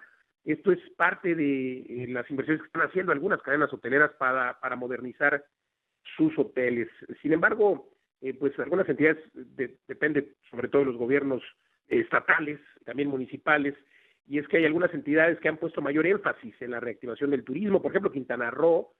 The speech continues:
llama la atención debido a que, pues, ya se dio a conocer que, que incluso hay una certificación en protección y prevención sanitaria, así se denomina,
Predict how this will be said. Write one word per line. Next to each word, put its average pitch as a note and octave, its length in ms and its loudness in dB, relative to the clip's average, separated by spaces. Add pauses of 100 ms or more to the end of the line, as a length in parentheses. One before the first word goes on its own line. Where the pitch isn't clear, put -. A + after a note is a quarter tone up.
(340)
llama D3 180 2
la D3 80 2
atención D3+ 460 2
debido C#3+ 300 4
a C3 100 0
que, A#2+ 100 -10
pues, - 180 -18
ya D3+ 280 2
se D3 60 -6
dio C#3+ 100 -2
a D3 40 -10
conocer C#3+ 460 -4
que, A#2+ 300 -10
que B2 120 -10
incluso A#2 380 -6
hay D3 60 4
una D3 120 4
certificación B2 640 -4
en B2 60 2
protección A#2+ 380 -8
y - 40 -10
prevención A#2+ 560 -2
sanitaria, C3 600 -2
así C#3 120 -10
se C#3+ 80 0
denomina, D3 600 2